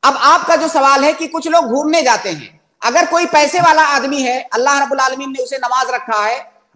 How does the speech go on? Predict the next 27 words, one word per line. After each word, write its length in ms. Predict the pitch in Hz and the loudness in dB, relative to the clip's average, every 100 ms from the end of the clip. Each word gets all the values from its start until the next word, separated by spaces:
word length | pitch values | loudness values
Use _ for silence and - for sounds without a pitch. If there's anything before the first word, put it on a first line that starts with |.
| - | 0
और 200 | 262 311 | 4 4
वो 200 | 311 320 | 6 4
सैरो 260 | 302 294 311 | 6 4 4
तफरीह 400 | 302 277 294 311 302 | 2 -4 -4 -2 0
में 140 | 311 | 0
खर्च 260 | 311 320 330 | 2 0 2
करना 280 | 294 269 247 | 0 0 -2
चाहता 360 | 247 202 196 208 | 0 -2 -2 -2
है 240 | 208 277 311 _ _ _ _ _ _ _ - | 0 -2 -6 _ _ _ _ _ _ _ 2
और 240 | 262 349 294 | 6 6 4
वो 280 | 339 359 339 | 4 4 4
जो 140 | 302 | 0
खर्च 280 | 302 339 339 | 2 0 2
कर 160 | 330 330 | 0 2
रहा 220 | 285 285 | 2 2
है 120 | 320 339 | 0 -2
उसकी 260 | - 330 | -4 -4
हैसियत 380 | 269 277 339 339 | -4 -4 -6 -4
से 100 | 339 | -2
ज्यादा 280 | 285 302 330 | 0 2 0
नहीं 220 | 359 269 | 0 -4
है, 240 | 156 117 _ _ _ - | -8 -12 _ _ _ -14
उसकी 260 | 220 311 294 | -12 -6 -4
हैसियत 440 | 247 254 330 330 | -2 -2 -4 -4
के 60 | 330 | -4
अंदर 320 | 269 277 349 | -4 0 0
है, 160 | 220 | 0